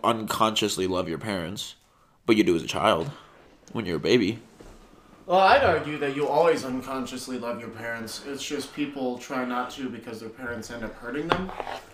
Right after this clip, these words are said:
Speaker 2: or aren't really there for them. But you have a biological connection, and especially if they're there at your birth,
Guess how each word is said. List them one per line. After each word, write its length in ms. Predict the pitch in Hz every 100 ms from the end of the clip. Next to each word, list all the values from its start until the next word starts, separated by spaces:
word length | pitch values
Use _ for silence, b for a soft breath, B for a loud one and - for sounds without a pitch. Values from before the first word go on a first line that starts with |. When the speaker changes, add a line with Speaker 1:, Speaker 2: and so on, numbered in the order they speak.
| - - - -
Speaker 2:
or 60 |
aren't 160 | 147 147
really 220 | 139 131
there 180 | 127 147
for 140 | 143
them. 240 | 139 131 131
But 140 | 127
you 300 | 131 165 156
have 260 | 160 160 151
a 60 | 131
biological 1120 | 110 143 175 165 170 165 165 151 156 151 143
connection, 880 | - 151 156 165 - 170 165 143 143 -
and 300 | 151 151 - _ -
especially 640 | 180 170 - 180 165 160
if 80 | 147
they're 180 | 147 135
there 260 | 139 143 131
at 60 |
your 100 | 120
birth, 500 | 113 151 147 147 -